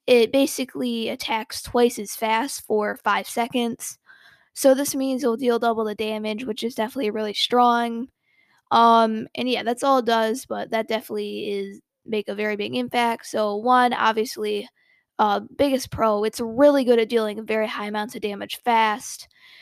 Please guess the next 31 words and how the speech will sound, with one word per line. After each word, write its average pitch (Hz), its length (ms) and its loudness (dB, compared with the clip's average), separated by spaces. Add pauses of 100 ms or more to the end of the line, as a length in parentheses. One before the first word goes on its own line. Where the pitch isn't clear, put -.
(160)
So 254 300 8
especially 254 720 0
in 208 100 -10
heists, 254 600 -2
you 233 100 -10
can 233 180 -6
completely 254 800 -4
melt 220 300 -2
down 208 240 -6
the 196 80 -8
heist 233 240 0
safe. 220 520 -6 (540)
Like 240 260 0
in 233 220 -2
lower 247 240 6
trophy 240 360 -2
heist 214 340 -6
matches, 214 720 -2
uh, 214 160 -4
Jessie 240 380 -2
already 220 360 2
saw 220 260 2
a 214 40 2
lot 208 240 -2
of - 80 -10
play 233 340 2
just - 240 -8
'cause 214 160 -6
that - 180 -6
super 214 440 -4
already 226 580 0